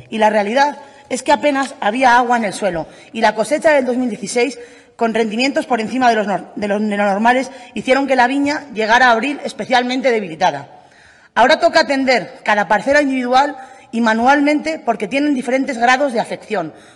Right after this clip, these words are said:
Contar con conocimientos y técnicos de la Casa del Vino, de asi, uaga, abra, todas las instituciones que junto al sector ayuden a hacer la labor más adecuada posible para el viñedo. Vuelve a tocar trabajar mucho,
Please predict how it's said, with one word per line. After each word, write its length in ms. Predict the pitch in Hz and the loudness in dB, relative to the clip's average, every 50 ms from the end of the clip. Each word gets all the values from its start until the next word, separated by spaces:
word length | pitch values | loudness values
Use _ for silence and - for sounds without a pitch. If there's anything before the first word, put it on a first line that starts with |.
| _ - | _ -6
Contar 420 | 214 214 220 196 277 320 349 311 | -4 -4 -2 2 2 2 2 0
con 140 | 247 254 240 | -2 -4 -4
conocimientos 640 | 208 233 226 202 - 233 240 262 285 285 320 - | -2 -2 -2 -2 -2 -2 -2 -2 -2 -2 -4 -6
y 60 | 277 214 | -6 -4
técnicos 520 | 285 285 285 285 285 214 320 339 - - - - - - _ | -4 -2 -2 -2 -2 -2 -2 -4 -4 -6 -10 -20 -20 -12 _
de 80 | 208 220 | -2 0
la 140 | 214 214 214 | 0 2 2
Casa 260 | 254 269 262 311 277 | 2 2 2 2 2
del 140 | 247 233 208 | 2 0 -2
Vino, 300 | 208 226 208 190 165 139 - - | -2 -4 -6 -6 -6 -10 -10 -6
de 120 | 196 208 | 0 2
asi, 300 | 220 220 214 - 165 175 | 2 2 0 -2 -8 -12
uaga, 340 | - 202 220 220 220 185 170 | -6 0 2 2 4 2 2
abra, 420 | - - 226 226 196 160 165 156 - - - - - - _ _ _ | 0 2 2 2 2 2 -2 -8 -10 -16 -20 -20 -20 -20 _ _ _
todas 280 | - 285 277 247 214 196 | 2 2 4 4 2 2
las 120 | 214 208 | 2 0
instituciones 580 | 208 - - 202 196 - 285 285 294 302 302 - | 0 -2 -8 -10 -6 -2 -2 0 0 -2 -2 -4
que 80 | 240 | -8
junto 220 | - 233 208 202 202 | -8 -4 -2 -2 -2
al 80 | 190 | -2
sector 420 | - 208 - - 269 285 302 294 - - - - - - | -2 -6 -4 0 0 0 0 0 -6 -14 -20 -20 -6 -2
ayuden 380 | 202 214 202 262 285 311 294 | -2 -2 0 0 0 0 2
a 80 | 277 254 | 2 2
hacer 240 | 240 - 262 247 226 | 2 2 0 0 2
la 100 | 220 214 | 2 2
labor 300 | 214 202 220 262 277 269 | 2 4 4 2 2 0
más 240 | 247 247 254 254 320 | 0 -2 0 0 0
adecuada 460 | 294 247 233 185 233 254 240 226 196 | 0 0 0 2 2 4 4 4 2
posible 360 | 202 - - 277 269 277 285 | 0 -4 -6 -6 -4 -2 0
para 180 | - 214 175 175 | 0 2 0 0
el 60 | 165 | -2
viñedo. 380 | 165 175 196 190 160 151 135 - - - - - _ _ _ - - _ _ _ _ _ - | -4 -6 -6 -6 -6 -6 -10 -12 -18 -20 -20 -20 _ _ _ -20 -20 _ _ _ _ _ 0
Vuelve 220 | 214 262 294 330 | 2 4 4 4
a 40 | 311 | 4
tocar 240 | 294 277 - 302 - | 2 4 2 2 2
trabajar 340 | 285 269 262 247 262 285 269 | 4 4 4 4 4 2 2
mucho, 360 | 254 247 247 247 - 170 147 | 2 2 0 -2 -4 -8 -12